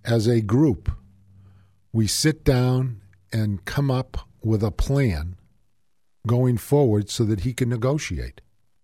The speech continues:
Um, I don't think there's any concrete things that people are talking about or have participated in, um, you know, that we say things in non-public and then all of a sudden we come out in public and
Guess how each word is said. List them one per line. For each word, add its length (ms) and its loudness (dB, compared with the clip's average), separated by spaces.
Um, 260 -4
I 120 -2
don't 180 0
think 280 -2
there's 220 0
any 360 0
concrete 680 -2
things 500 -2
that 220 -4
people 520 -2
are 140 -4
talking 420 -2
about 380 -2
or 160 0
have 180 -6
participated 800 -4
in, 260 -2
um, 380 -10
you 120 -4
know, 260 -6
that 140 -10
we 300 -6
say 260 2
things 340 0
in 220 2
non-public 760 0
and 120 0
then 120 -2
all 140 0
of 80 -2
a 60 -2
sudden 320 -2
we 100 -2
come 220 -4
out 120 0
in 120 -2
public 400 -4
and 260 -4